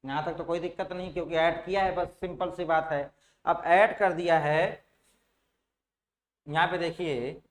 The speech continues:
ये ज़ीरो पॉइंट वन, ज़ीरो पॉइंट वन alpha है ना, इस term को देखिए यहाँ पे, यहाँ से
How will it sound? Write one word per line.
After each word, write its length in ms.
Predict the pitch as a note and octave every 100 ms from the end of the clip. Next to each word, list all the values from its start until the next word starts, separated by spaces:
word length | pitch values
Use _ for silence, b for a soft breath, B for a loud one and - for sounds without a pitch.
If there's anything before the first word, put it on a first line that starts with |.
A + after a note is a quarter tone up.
| _ _ _ _ _ _ _ _ _ -
ये 120 | F#3
ज़ीरो 240 | E3 G3 G3+
पॉइंट 260 | G3+ G3
वन, 280 | F#3+ G3+ G3+ D#3
ज़ीरो 240 | C#3+ F3+ G3
पॉइंट 280 | F#3+ G3
वन 180 | F3+ G3
alpha 300 | G3 E3 F3+
है 100 | D3
ना, 220 | D3+ F#3 - _ _
इस 200 | F#3+ F#3+
term 180 | F#3+ F#3
को 140 | F#3 F#3
देखिए 280 | D#3 - D#3+
यहाँ 240 | C3+ C3
पे, 180 | C3 D3+ - _ _ _ _ _ _ _ _ _ _ _
यहाँ 220 | C3+ D3+ E3
से 180 | -